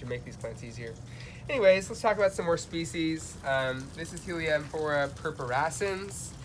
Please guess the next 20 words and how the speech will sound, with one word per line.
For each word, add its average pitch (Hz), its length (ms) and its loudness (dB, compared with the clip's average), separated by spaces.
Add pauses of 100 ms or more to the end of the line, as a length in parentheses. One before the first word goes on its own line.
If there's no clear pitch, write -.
(260)
also 143 320 2
from 160 200 -2
Patari 156 460 2
tepui. 151 580 -4
It 139 80 -6
grows 127 200 -2
up 127 160 0
there 131 140 -2
with 127 100 -6
Sarracenia 131 640 -4
oides. 127 680 -4
It - 40 -12
tends 131 220 -6
to 127 60 -8
hybridize 123 560 -2
with 131 140 -10
that 127 200 -4
plant 127 300 -8
a 131 60 -8
lot. 123 480 -2